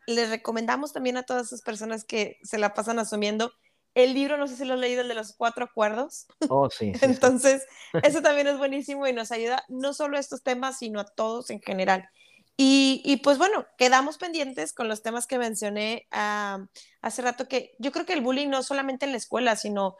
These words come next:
Speaker 1: ahorita también que platicabas tú en, en tu trabajo, pues también
Speaker 2: Ujú.
Speaker 1: en la, en la parte profesional laboral, ¿no? Puede,
Speaker 2: Claro.
Speaker 1: eh, eh, no puede, existe el bullying.
Speaker 2: Sí, claro.
Speaker 1: Entonces,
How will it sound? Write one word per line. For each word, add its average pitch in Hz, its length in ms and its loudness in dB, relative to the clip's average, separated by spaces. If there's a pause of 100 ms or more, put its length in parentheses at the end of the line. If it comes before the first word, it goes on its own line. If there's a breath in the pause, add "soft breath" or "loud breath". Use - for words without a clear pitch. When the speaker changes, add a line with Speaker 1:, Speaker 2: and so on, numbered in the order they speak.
(260 soft breath)
Speaker 1:
ahorita 220 280 2
también 240 220 0
que 247 100 -4
platicabas 240 540 0
tú 233 140 2
en, 226 180 -2
en 202 380 -2
tu 208 100 0
trabajo, 220 640 6 (300 loud breath)
pues 208 180 2
también 214 300 4
Speaker 2:
Ujú. 269 80 4
Speaker 1:
en 262 60 2
la, 226 180 6
en 214 80 2
la 208 80 6
parte 226 260 -2
profesional 214 600 -2
laboral, 226 500 4
¿no? 214 200 -6
Puede, 214 500 -2
Speaker 2:
Claro. - 160 -6
Speaker 1:
eh, 196 240 -6
eh, 190 240 -6 (200)
no 269 220 2
puede, 214 380 4
existe 247 460 -2
el 202 80 0
bullying. 180 320 -6 (500 soft breath)
Speaker 2:
Sí, 247 160 0
claro. 302 240 2
Speaker 1:
Entonces, - 200 -4